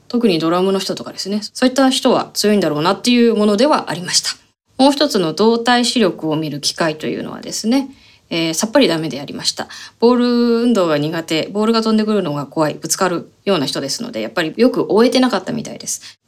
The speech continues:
機械の中でですね、文字がパーッと動いて、で、今何の文字が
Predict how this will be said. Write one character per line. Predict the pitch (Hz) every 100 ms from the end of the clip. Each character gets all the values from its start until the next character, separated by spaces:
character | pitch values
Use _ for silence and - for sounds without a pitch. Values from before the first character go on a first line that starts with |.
| _ _ _ _
機 | -
械 | 294 196
の |
中 | 156 135 -
で |
で | -
す | 135 220
ね、 | 226
文 | 240
字 | 202
が |
パ | 160 226
ー | 226
ッ |
と | 190 160
動 | 170
い | -
て、 | - - _ _ _ _ _
で、 | 226
今 | 247 220
何 | 220 262
の | 220
文 | 180
字 | 160
が | 147 147 -